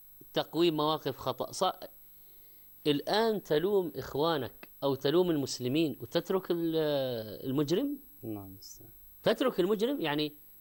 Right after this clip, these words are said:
Speaker 1: توف-، بل بعضهم كان يلتمس أعذار لقتلة الأنبياء، وبعضهم يردد كلام اليهود،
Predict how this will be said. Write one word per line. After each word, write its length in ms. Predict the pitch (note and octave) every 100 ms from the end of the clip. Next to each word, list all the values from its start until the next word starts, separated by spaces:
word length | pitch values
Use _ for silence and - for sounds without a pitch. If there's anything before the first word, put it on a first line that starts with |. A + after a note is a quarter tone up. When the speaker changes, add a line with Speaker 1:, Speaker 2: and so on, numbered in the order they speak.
| - -
Speaker 1:
توف-، 380 | F3+ B3+ - -
بل 320 | C3+ G3 D4
بعضهم 420 | G3+ C#4 C#4 B3+ F#3+
كان 360 | - A#3+ A3+
يلتمس 580 | G3+ F#3+ - B3+ B3 -
أعذار 420 | F3 F#3+ B3+ C#4+
لقتلة 480 | A3 - B3+ A#3 A3+
الأنبياء، 560 | G#3 A3 G3 A#3 C#4 - - - - - - - -
وبعضهم 480 | F3 D4+ C4+ B3+
يردد 460 | A3+ B3 D#4 A#3+ C#4
كلام 340 | - C4 D#4
اليهود، 420 | C#4+ C4 A3 A3+